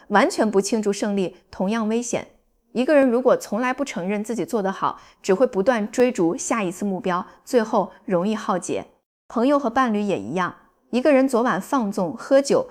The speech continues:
玩得很开心，身边的人不能只说“今晚再来一次”。更好的反应是承认快乐，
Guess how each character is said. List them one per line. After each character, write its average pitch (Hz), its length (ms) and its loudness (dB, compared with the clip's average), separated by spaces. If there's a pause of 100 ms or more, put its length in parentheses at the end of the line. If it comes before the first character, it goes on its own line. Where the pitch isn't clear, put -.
(140)
玩 196 160 4
得 254 60 2
很 214 140 -4
开 202 220 -6
心， 208 340 -4 (180)
身 285 220 0
边 285 120 4
的 240 100 2
人 180 220 -2 (200)
不 285 120 2
能 247 160 4
只 170 120 -4
说 202 260 -2
“今 277 240 0
晚 226 200 -2
再 185 140 -2
来 170 140 -2
一 165 120 -6
次”。 - 360 -8 (340)
更 320 160 0
好 220 140 0
的 196 100 -2
反 165 220 -4
应 185 120 -4
是 202 140 -6
承 185 200 -8
认 202 140 -2
快 240 240 -6
乐， 165 220 -2